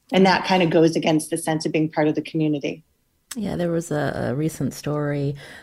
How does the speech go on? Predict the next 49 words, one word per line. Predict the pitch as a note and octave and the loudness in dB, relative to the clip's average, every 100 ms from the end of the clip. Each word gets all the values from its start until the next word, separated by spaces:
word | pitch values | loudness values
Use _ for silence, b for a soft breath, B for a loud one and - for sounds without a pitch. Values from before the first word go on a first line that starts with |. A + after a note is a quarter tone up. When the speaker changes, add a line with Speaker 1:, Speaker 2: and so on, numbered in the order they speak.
| B | B
Speaker 2:
I | E3 | -6
believe | E3 E3+ | 0 0
was | D3+ | 0
up | C#3 | -6
by | C#3+ | -6
Business | C3+ C3 C#3+ G3 F3 D#3 | -6 -2 0 2 2 2
Insider, | D3+ D3 - C#3 C3 C#3 C3+ | -2 -2 -2 -2 0 0 -2
about, | C3 C3+ C#3 C3+ C3 C#3 - | -4 -4 -2 -2 -4 -6 -8
uh, | - C3 - - - - | -6 -4 -4 -4 -6 -10
I | - | -10
guess, | C#3+ D3+ - | -8 -8 -8
a | D3 | 0
Connecticut | F3 D3+ E4 F#4+ - | 2 4 2 2 0
couple | - C#3+ - C#3 C3+ | 2 0 2 2 2
that | C3 C3 C3 | 2 0 -2
had | D#3+ C#3+ | -4 -4
bought | C#3 C#3 | -2 0
up | C#3+ C#3+ | -2 -4
several | - D#3+ F3 D3 C#3+ B B | -4 -2 0 0 -2 B B
properties | - D#3+ D3+ D#3 C#3+ D3 C#3+ C#3+ | -2 0 0 0 0 0 0 -2
in | C#3 C3 C3+ | -2 0 0
Vermont. | C#3 C3+ C#3 E3 C#3 C3 - - | 0 2 2 2 0 -2 -6 -8
Um, | - - C3 C3 B2+ B2+ - | -6 -4 -4 -4 -4 -6 -6
and | C3 C3 C3 C3 C3 D3+ | -4 -2 -2 -2 -4 -4
there | C#3 | -2
was | C#3+ D3 | 0 -2
some | - C3+ | -2 0
pushback, | D#4+ - - C3 A2 C#3 | 2 2 2 2 0 -4
uh, | C3+ | -4
of | C3 - | -4 -4
course, | C#3+ C3+ - | -2 -2 -2
uh, | C3+ C3+ C#3+ B B B | -4 -4 -6 B B B
by, | - C#3+ C#3 C#3 | -2 0 2 0
uh, | C3+ | 4
locals | D3+ G#3 E3+ D3+ | 4 6 4 4
in | C#3+ | 4
Vermont | C#3 C3+ C3 C#3+ D#3+ D#3+ | 4 2 2 2 0 0
and | D3 D3+ D3+ D3+ | 0 0 0 -2
officials | D3 - C#3+ C4+ - D4+ | -2 -2 2 2 4 2
there | - C#3+ D3+ | 4 4 4
worried | D3+ D#3+ F3+ E3 | 4 6 6 4
that, | E3 - | 0 -2
you | D3+ | -4
know, | |
how | C#3 E3 | -2 0
would | F#3 | 2
this | E3 D#3+ | 2 0
impact, | D3+ D#3 E3 C#3+ C#3+ - | 0 -2 -2 -2 -4 -4
uh, | C#3+ | -4